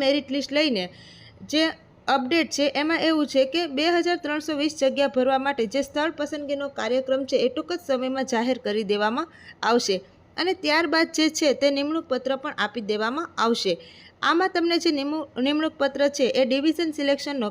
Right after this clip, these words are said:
કાર્યક્રમ પૂર્ણ કરવામાં આવશે. હવે મિત્રો, ત્રણ હજાર પાંચસો અઢાર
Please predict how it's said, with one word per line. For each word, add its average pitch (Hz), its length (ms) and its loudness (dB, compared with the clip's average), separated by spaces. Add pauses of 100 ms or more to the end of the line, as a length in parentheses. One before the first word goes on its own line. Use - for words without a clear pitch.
કાર્યક્રમ 294 540 0
પૂર્ણ 330 320 -4
કરવામાં 233 420 0 (460)
આવશે. 220 340 0 (360)
હવે 330 220 2
મિત્રો, 277 360 0
ત્રણ 359 440 0
હજાર 370 220 2
પાંચસો 302 340 0
અઢાર 294 320 2